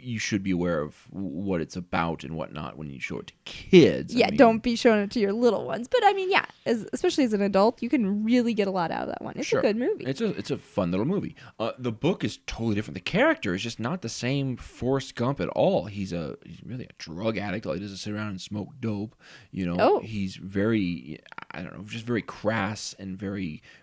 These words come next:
Speaker 1: cruel. He's just not fun to be around or fun to be with.
Speaker 2: Well,
Speaker 1: He
Speaker 2: that's
Speaker 1: still
Speaker 2: sad,
Speaker 1: does
Speaker 2: 'cause, I mean, that's, like, the whole point of Forrest Gump is he's the wholesome one,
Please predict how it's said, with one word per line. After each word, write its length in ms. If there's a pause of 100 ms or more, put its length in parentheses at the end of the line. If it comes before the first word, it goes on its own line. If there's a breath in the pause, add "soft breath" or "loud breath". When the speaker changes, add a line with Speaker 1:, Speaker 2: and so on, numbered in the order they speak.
Speaker 1:
cruel. 600
He's 400
just 240
not 340
fun 380
to 40
be 300
around 380
or 100 (220)
fun 160
to 80
be 240
with. 280 (200 loud breath)
Speaker 2:
Well, 80
Speaker 1:
He 80
Speaker 2:
that's 140
Speaker 1:
still 200
Speaker 2:
sad, 120
Speaker 1:
does 240
Speaker 2:
'cause, 120
I 60
mean, 100
that's, 220
like, 140
the 100
whole 160
point 380
of 180
Forrest 340
Gump 260
is 280
he's 260
the 140
wholesome 500
one, 400